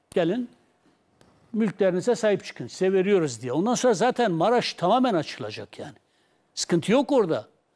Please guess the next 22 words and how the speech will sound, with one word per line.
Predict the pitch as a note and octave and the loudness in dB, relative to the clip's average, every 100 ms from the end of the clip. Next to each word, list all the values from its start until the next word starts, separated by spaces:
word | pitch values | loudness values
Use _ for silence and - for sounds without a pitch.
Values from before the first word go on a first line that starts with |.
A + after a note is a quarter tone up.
| _ _ _ _ _ _ _ - | _ _ _ _ _ _ _ -6
Kemal | D3+ F3+ F#3+ | 0 2 4
Bey | G3 | 2
merak | G3+ G#3 - | 2 2 2
etmesin, | B3 - G#3 - D#3 | -2 0 -4 -2 -4
biz | |
tamamını | - F3+ F#3+ G#3 | -4 -2 0 2
açacağız | A3 - F#3+ A#3+ D4+ E3+ | 0 0 0 2 2 0
da. | D#3+ - _ _ _ _ - | -2 -4 _ _ _ _ -4
Ama | E3+ G#3 E3 - - | 0 2 2 -4 -10
açılmasına | D3 - F#3+ F#3+ - G#3 A#3+ | -6 -2 0 0 0 0 0
karşı | - F#3 D#3 A#3 | 2 0 0 -6
çıkan, | - - F3+ | -4 -2 -2
Akıncı'yı | F3+ - F#3 D#3+ A3+ | -2 0 0 0 0
savunan | - F#3 F#3 F#3 | 2 2 2 0
Kemal | F3 F3+ A3 | 0 2 2
Kılıçdaroğlu | G#3 F3+ E3+ - B3+ C#4+ A3+ F3 | 0 -2 -2 0 0 4 2 2
politikasını | E3 D#3 - D#3+ - D#3+ | -2 -4 -2 -4 -2 -4
nasıl | D3 D#3 | -2 0
revize | D#3 D3 D#3+ | 0 2 0
edecek | D3+ D3 B3+ - - - | 0 -2 -4 -6 -14 -2
onu | F3 A3 | 2 2
bilmiyorum. | A3 F3 C#3 B2 A2+ | 2 0 -2 -4 -6